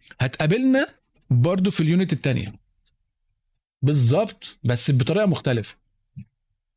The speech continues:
هتقابلنا في اليونت التانيه. طب انا اقول له ايه؟ احنا عندنا اصلا، اصلا، اصلا احنا ثبتنا ان ده ريكتانجل. اه، احنا ثبتنا اصلا ان ده ريكتانجل. تمام.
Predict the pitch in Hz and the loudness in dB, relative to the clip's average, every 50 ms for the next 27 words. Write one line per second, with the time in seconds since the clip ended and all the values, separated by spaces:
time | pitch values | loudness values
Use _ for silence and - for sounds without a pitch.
0 | _ _ _ - 117 113 143 143 208 269 311 330 - 185 185 190 185 - 139 - | _ _ _ -4 -4 -2 0 0 0 0 0 0 0 0 2 2 0 -2 -4 -4
1 | - 120 95 80 110 113 - _ _ _ _ _ - 110 110 - _ _ - - | -4 -4 -4 -4 -6 -10 -12 _ _ _ _ _ -20 -20 -20 -20 _ _ -20 -20
2 | _ _ _ _ _ - 117 113 123 123 131 160 160 156 143 147 131 117 - - | _ _ _ _ _ -4 0 0 2 2 2 2 2 2 0 0 -2 -4 -8 -8
3 | - 151 - 196 226 214 226 226 262 330 381 - 233 269 - - 233 233 220 185 | -4 -2 0 0 0 2 2 0 0 0 -2 -2 -2 -2 -2 0 0 2 2 2
4 | 147 - - - - 208 - - 220 220 190 - - 190 - 202 208 196 160 - | 0 -2 -4 -6 -6 -4 -2 0 0 0 0 0 -2 -2 -2 -2 0 0 0 -2
5 | - - - - 120 131 131 127 - - - 143 202 226 - 247 208 185 - 156 | -4 -6 -6 -2 0 0 0 0 0 -2 -2 -2 -2 -2 0 2 2 2 2 2
6 | 151 156 160 196 202 175 - - 156 151 107 82 69 - - - _ _ _ _ | 0 0 2 0 0 -2 -2 -2 0 0 0 -2 -4 -8 -12 -20 _ _ _ _
7 | _ _ _ _ _ _ _ _ _ _ _ _ _ _ _ _ 117 120 131 131 | _ _ _ _ _ _ _ _ _ _ _ _ _ _ _ _ -2 0 0 0
8 | 123 117 - - - 120 127 - 131 139 202 - 214 170 202 - - 220 202 151 | -2 -4 -4 -2 0 0 0 0 0 -2 0 0 0 -2 0 0 -2 -2 0 0
9 | 139 135 135 139 175 269 - - 139 139 120 - 156 156 147 113 - - - _ | 0 0 2 0 -2 -4 -4 -2 -4 -4 -2 -2 -2 0 0 -2 -4 -6 -12 _
10 | _ _ _ _ _ _ _ _ _ - 85 95 120 151 135 110 | _ _ _ _ _ _ _ _ _ -2 -2 0 0 0 -2 -4